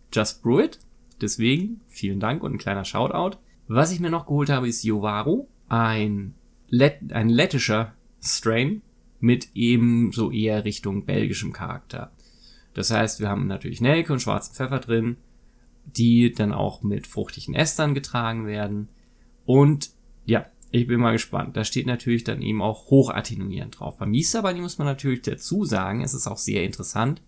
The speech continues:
weil die haben auch Mischkulturen. Also das haben, da sind auch Kulturen dabei, die dann Bakterien enthalten. Die habe ich mir jetzt noch nicht geholt, weil das ist mir im Moment noch ein bisschen zu,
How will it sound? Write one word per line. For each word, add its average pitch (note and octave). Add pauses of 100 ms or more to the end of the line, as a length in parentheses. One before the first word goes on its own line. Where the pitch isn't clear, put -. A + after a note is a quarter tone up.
weil G#2
die A#2+
haben C#3
auch C#3+
Mischkulturen. A2+
Also F2+
das -
haben, A2+ (280)
da G#2
sind B2
auch -
Kulturen C3
dabei, A#2
die A2+
dann A2
Bakterien G2+
enthalten. - (480)
Die C3
habe D3
ich C#3
mir C#3
jetzt B2+
noch A2+
nicht D#3
geholt, G3+ (500)
weil A2+
das A#2+
ist -
mir A#2+
im A2+
Moment A2
noch A2
ein G2+
bisschen G2
zu, G#2